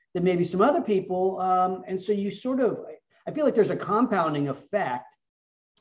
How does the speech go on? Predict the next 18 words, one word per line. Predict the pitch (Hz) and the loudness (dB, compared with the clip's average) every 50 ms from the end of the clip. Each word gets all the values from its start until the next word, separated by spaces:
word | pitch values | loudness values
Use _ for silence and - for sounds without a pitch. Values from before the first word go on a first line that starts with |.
| _ - | _ -2
of, | 170 165 156 151 143 139 139 151 | 2 2 4 4 2 0 -2 -2
uh, | 156 151 143 135 135 - - - - _ _ _ _ _ _ _ | 0 0 0 0 0 -2 -6 -10 -18 _ _ _ _ _ _ _
putting | - 220 208 190 190 190 | 4 6 6 6 6 4
in | 175 175 | 4 2
the | 170 160 | 2 0
work, | 151 143 151 165 160 165 165 165 170 170 - - - _ _ _ _ _ _ _ | 0 -2 -2 -2 0 0 0 0 -2 -4 -8 -16 -20 _ _ _ _ _ _ _
understanding | - 170 180 175 165 170 - - 175 165 165 165 170 165 165 160 | -2 0 0 0 0 -2 -4 -4 0 0 0 2 0 0 0 0
that, | 156 156 147 147 147 147 - - | 2 4 4 4 4 2 -2 -6
oh, | - 180 180 170 165 165 165 | -4 -2 0 0 0 0 -2
even | 175 185 180 180 165 160 | -4 -4 -2 -2 -2 2
though | 160 156 156 156 | 2 2 2 2
I | 151 151 151 147 147 147 147 | 2 0 0 -2 -2 -2 -2
might | 147 151 160 156 135 | -2 -2 -4 -4 -6
not | 156 156 123 131 | -6 -8 -8 -6
be | 143 151 151 147 147 147 143 143 | -6 -4 -4 -2 -2 -4 -4 -4
as, | 147 143 139 139 131 123 147 | -4 -4 -4 -4 -4 -4 -4
uh, | 135 127 123 113 113 120 | -2 -2 -2 -4 0 2
gifted, | 151 202 202 - - 160 147 143 143 139 | 2 2 2 0 -4 -2 -2 -2 -2 -2